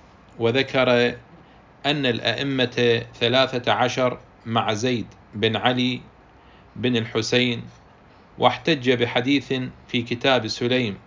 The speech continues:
بن قيس أن الأئمة اثنا عشر من ولد أمير المؤمنين عليه السلام. هذا ما ذكره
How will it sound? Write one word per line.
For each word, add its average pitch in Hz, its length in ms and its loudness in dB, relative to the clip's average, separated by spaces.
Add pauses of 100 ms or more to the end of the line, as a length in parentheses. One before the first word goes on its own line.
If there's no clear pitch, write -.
(240)
بن 117 200 0
قيس 143 540 0 (600)
أن 139 200 0
الأئمة 123 960 0 (120)
اثنا 117 360 -2
عشر 127 460 -2 (100)
من 120 180 -4
ولد 117 280 -2
أمير 113 400 0
المؤمنين 110 760 -4 (240)
عليه 113 300 0
السلام. 95 460 -4 (600)
هذا 151 280 4
ما 127 160 0
ذكره 120 680 0